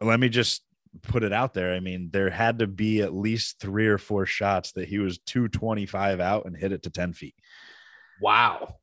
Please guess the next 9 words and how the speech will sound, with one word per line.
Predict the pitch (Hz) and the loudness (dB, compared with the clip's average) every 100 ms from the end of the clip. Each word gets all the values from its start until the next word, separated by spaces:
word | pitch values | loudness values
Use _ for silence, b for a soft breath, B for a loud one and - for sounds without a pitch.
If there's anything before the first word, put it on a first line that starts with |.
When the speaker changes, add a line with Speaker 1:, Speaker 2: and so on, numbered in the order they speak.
| _ - | _ -8
Speaker 1:
That | 82 95 90 | 2 2 2
good. | - 67 62 - _ - 101 | -2 -8 -10 -18 _ -12 0
Like, | 90 - | 4 6
Speaker 2:
Wow. | - 196 127 101 175 - | 8 6 4 4 2 0
Speaker 1:
<laughs> | - | -6
Speaker 2:
Holy | 160 202 120 101 | 0 4 6 4
Speaker 1:
like, | |
Speaker 2:
shit. | 120 185 160 - | -4 -4 -2 2
Speaker 1:
like, | 120 117 - | 4 4 0